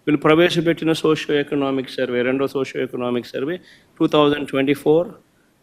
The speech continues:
ట్వంటీ ఫైవ్కి సంబంధించి టూ థౌజండ్ ట్వంటీ ఫోర్ ట్వంటీ ఫైవ్లో ఏకంగా ఎంఎస్ఎంఈ సెగ్మెంట్లో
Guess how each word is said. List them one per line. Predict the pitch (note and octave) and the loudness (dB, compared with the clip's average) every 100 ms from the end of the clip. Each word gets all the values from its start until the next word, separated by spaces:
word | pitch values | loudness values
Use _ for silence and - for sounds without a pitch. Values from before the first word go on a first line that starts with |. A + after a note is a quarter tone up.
| - | -6
ట్వంటీ | C#3 C3 | -2 0
ఫైవ్కి | C3+ C3 C#3 C#3+ | 2 2 2 0
సంబంధించి | - A#2+ B2 A#2 A2 G#2 - - _ _ _ _ _ _ _ _ _ _ - | -10 -6 -4 -2 -4 -6 -10 -14 _ _ _ _ _ _ _ _ _ _ -2
టూ | D3+ | 4
థౌజండ్ | D#3 D#3 D3 | 4 4 2
ట్వంటీ | C#3+ D3+ | 2 2
ఫోర్ | D#3 D#3+ | 2 2
ట్వంటీ | D3 C#3+ | 2 0
ఫైవ్లో | D3 C#3 C#3 C#3 F3 A#3 - _ _ _ _ _ _ - | 0 0 2 2 0 -2 -12 _ _ _ _ _ _ -6
ఏకంగా | A#2+ B2 D#3+ E3 D#3 C3+ A#2+ B2+ E3+ - - _ _ _ _ _ _ _ B2+ | -2 4 4 4 2 2 2 2 0 -2 -14 _ _ _ _ _ _ _ 4
ఎంఎస్ఎంఈ | D3+ F3+ E3+ E3 D3+ D3 | 4 2 -2 2 2 2
సెగ్మెంట్లో | - C3 C3 B2+ A#2 C3 D3+ G#2 | 2 -2 0 -2 -2 0 0 -2